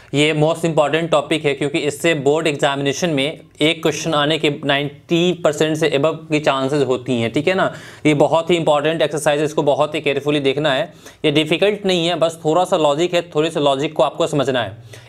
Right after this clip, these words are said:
एक बात को बिल्कुल ध्यान से समझेंगे, इस वीडियो को अगर बिल्कुल एंड तक आप वॉच करेंगे ना, तो मैं प्रॉमिस और गारंटी के साथ कहता हूँ आपको, अगर अभी तक आपको होमोजेनियस फंक्शंस को समझने में कोई भी परेशानी होती होगी,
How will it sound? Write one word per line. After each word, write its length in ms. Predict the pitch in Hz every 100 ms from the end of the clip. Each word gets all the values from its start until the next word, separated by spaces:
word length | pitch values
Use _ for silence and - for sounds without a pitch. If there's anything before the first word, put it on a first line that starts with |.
| -
एक 180 | 170 165
बात 200 | 170 175
को 80 | 190
बिल्कुल 200 | 165 175
ध्यान 280 | 131 131 135
से 100 | 165
समझेंगे, 520 | 156 135 127 123 175 - - - -
इस 160 | 175
वीडियो 300 | 180 151 175
को 120 | 190 196
अगर 220 | 160 175
बिल्कुल 300 | 160 156 170 151
एंड 220 | 151 156
तक 140 | 180
आप 240 | 170 165 -
वॉच 320 | 131 151 160
करेंगे 340 | 151 127 123
ना, 140 | 135 127
तो 240 | 120 -
मैं 180 | 147 160
प्रॉमिस 400 | 160 143 151 -
और 160 | 160 147
गारंटी 440 | 143 143 151 151
के 100 | 190
साथ 160 | 180 170
कहता 300 | 147 135 147
हूँ 120 | 143
आपको, 320 | 120 139 170 - - - -
अगर 220 | 160 190 208 -
अभी 180 | 151 196
तक 180 | 202 196
आपको 280 | 165 165 180
होमोजेनियस 560 | 151 147 143 151 180
फंक्शंस 400 | 170 143 180 180
को 160 | - 147
समझने 440 | 147 143 131 175
में 200 | 165 156
कोई 140 | 156 160
भी 80 | 190
परेशानी 420 | 180 143 151 156
होती 300 | 151 147 147
होगी, 300 | 170 131 147